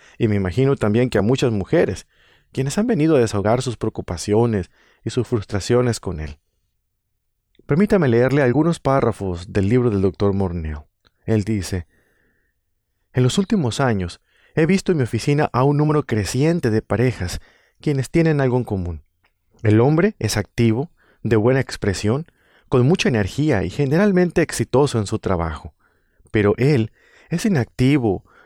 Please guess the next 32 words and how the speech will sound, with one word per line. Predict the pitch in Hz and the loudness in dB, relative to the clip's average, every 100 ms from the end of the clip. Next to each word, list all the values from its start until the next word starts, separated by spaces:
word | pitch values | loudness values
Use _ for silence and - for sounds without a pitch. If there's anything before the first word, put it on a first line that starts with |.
| - | 0
no | 151 175 | 2 4
es | 190 - | 2 2
muy | 135 165 | 2 2
expresivo, | 123 - 104 - 123 113 95 _ _ _ | 0 -4 -6 0 0 0 -4 _ _ _
es | 110 101 | -6 -2
apático | 120 - 131 156 147 165 151 | -2 0 0 0 0 2 2
y | |
retraído | 123 110 110 104 123 117 | 2 0 0 2 4 4
en | 104 | 2
el | 92 | 0
hogar. | 85 85 80 - _ _ _ _ _ _ _ _ _ _ - | -2 -4 -6 -12 _ _ _ _ _ _ _ _ _ _ -2
En | 151 | 0
su | 165 | 2
relación | 147 143 165 190 | 2 2 2 0
con | 202 | 0
su | 175 127 | 0 0
esposa, | - 170 165 117 92 _ _ | 0 0 0 -2 -6 _ _
él | - 165 | -2 0
es | 170 | 0
pasivo, | 170 147 180 135 - _ _ _ _ | 0 0 0 -2 -8 _ _ _ _
y | - | 0
su | 135 143 | 0 0
pasividad | 135 - 127 127 147 196 - _ _ - | 0 2 2 2 2 0 -4 _ _ -4
la | 113 | -2
lleva | 107 151 180 | 2 2 4
a | 156 | 4
ella | 156 160 | 2 4
al | 135 | 2
borde | 117 117 170 175 135 | 2 2 4 4 4
de | 113 | 4
la | 101 | 4
locura. | 95 - 98 90 - | 0 -2 -4 -4 -6